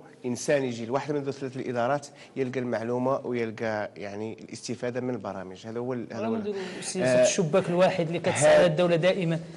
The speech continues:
Speaker 2: تعود إدارة واحدة هي المكلفة بقطاع ما وتتحمل المسؤولية، لأنه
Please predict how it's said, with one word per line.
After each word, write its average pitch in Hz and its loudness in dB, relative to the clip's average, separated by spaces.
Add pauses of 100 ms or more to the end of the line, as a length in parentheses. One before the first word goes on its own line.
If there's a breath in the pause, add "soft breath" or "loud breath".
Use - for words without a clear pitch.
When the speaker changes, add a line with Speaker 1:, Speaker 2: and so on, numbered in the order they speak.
(200)
Speaker 2:
تعود 180 2
إدارة 175 6
واحدة 180 6 (380 loud breath)
هي 165 2
المكلفة 175 0
بقطاع 165 0
ما 180 0
وتتحمل 247 0
المسؤولية، 214 2
لأنه 208 2